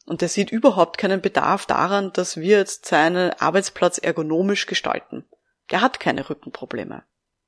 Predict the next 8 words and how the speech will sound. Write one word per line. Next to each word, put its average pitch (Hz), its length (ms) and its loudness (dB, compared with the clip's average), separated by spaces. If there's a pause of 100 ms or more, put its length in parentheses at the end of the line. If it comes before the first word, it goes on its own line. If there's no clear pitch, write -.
(140)
Das 202 160 0
ist 202 120 -12
der 185 100 4
erste 175 280 -2
Schritt. - 320 -4 (840)
Ja, 262 320 4 (160)
schwierig, - 480 -2
gell? - 180 4